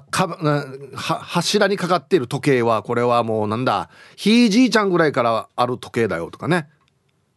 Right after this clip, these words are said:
この絵は、こういうなんか流れでここに来てるよとかね。うん、はい。AかBかではなくて好きに書いてきてください。はい。えー、メールで参加する方は、ヒップアットマークアール沖縄ドット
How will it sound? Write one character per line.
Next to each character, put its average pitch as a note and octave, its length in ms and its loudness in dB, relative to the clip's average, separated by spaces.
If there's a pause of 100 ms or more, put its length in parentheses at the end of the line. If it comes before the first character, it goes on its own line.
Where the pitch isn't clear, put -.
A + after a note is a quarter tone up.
(420)
こ G3 140 2
の F#3+ 180 2
絵 E3 80 4
は、 C#3 280 2 (580)
こ E3+ 240 4
う E3 40 2
い E3 60 2
う D#3+ 240 2 (240)
な C3 100 0
ん B2 60 -6
か G2+ 240 -2
流 B2+ 160 0 (120)
れ A#2 120 0
で B2 160 0
こ - 140 -16
こ A#2+ 100 -4
に A2+ 100 -4
来 - 100 -10
て A2 140 -2
る G2+ 60 -6
よ G2+ 160 -10
と - 80 -18
か G2+ 100 -10
ね。 E3+ 220 -2 (340)
う - 60 -18
ん、 F#2 120 -18
は B2 200 -2
い。 A#2+ 100 -8 (1120)
A B3 120 4
か A3 140 2
B A3 140 -2
か F#3+ 100 2
で D#3 80 2
は C#3 80 4
な C3 100 0
く - 80 -8
て B2+ 80 -4
好 - 80 -6
き F#3+ 140 0
に D3+ 80 0
書 A#2+ 100 -2
い G2 60 -4
て - 80 -14
き - 60 -16
て - 100 -8
く F#2+ 80 -4
だ E2+ 140 -2
さ F#2 280 -2
い。 D2+ 80 -14
は D3+ 280 0
い。 D3 100 -8 (540)
え F3 100 2
ー、 E3+ 40 4
メ F#3 160 6
ー F#3+ 40 2
ル F#3 60 4
で F3+ 100 2
参 F3+ 220 0
加 F3+ 80 -2
す F3+ 120 -4
る D#3+ 60 -6
方 F3+ 240 0
は、 D#3+ 220 2
ヒ A3 160 -4
ッ - 80 -10 (100)
プ G3+ 320 0
ア A2 100 0
ッ G2+ 140 -6
ト G#2 100 -4
マ F#2+ 200 0
ー - 20 -4
ク F2 380 -6
ア B2+ 240 0
ー - 20 0
ル A#2+ 160 -2
沖 A2+ 220 -6
縄 E2+ 260 -2
ド F#2 120 -2
ッ G2 60 -10 (100)
ト A3 260 2